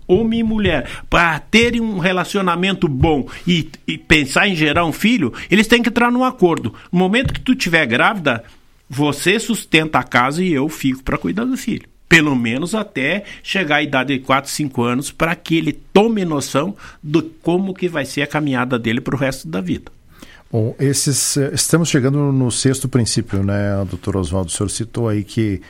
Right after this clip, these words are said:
Speaker 2: partimos agora do sétimo em diante pra, eh,
Speaker 1: Prático.
Speaker 2: práticos, né? Eh, o comportamento talvez seja o mais importante até partir pra prática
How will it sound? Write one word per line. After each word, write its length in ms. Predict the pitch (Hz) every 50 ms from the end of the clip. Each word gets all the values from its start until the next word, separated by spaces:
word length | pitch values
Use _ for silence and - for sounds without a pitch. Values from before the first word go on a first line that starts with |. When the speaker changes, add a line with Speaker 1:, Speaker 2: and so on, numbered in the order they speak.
| - - - -
Speaker 2:
partimos 440 | 110 101 92 - - 120 123 113
agora 300 | 110 104 95 107 107 104
do 100 | 98 101
sétimo 440 | 95 - - 113 110 104 - 117 110
em 20 | 104
diante 220 | 92 107 113 110
pra, 400 | - - 123 120 117 113 101 92 - - - - - - - - - - - -
eh, 440 | 113 110 104 104 101 101 98 98 98 - - - _ - - - - -
Speaker 1:
Prático. 500 | - 151 135 120 - - - - - - - - - 107
Speaker 2:
práticos, 560 | 131 139 135 120 - - - - 104 98 92
né? 180 | 101 107 120 113 - - - - - - - -
Eh, 340 | - 127 123 123 127 131 - - - - -
o 100 | 165 139
comportamento 880 | 143 - 214 233 226 214 247 233 214 - 208 175 139 131 139 143 - -
talvez 320 | 135 123 110 127 143 -
seja 260 | - 143 143 139 143
o 40 | 135
mais 420 | 110 104 104 110 127 175 196 165
importante 840 | 170 143 113 - 107 95 87 - - 101 123 170 180 - - 107 87 - - -
até 680 | - 90 - - - 104 107 107 98 90 82 87 92 - - _ _ - _ _ _ _ _
partir 400 | - 104 95 85 - - 120 117
pra 200 | 110 - 101 92
prática 600 | - - 98 104 143 175 - - - - - -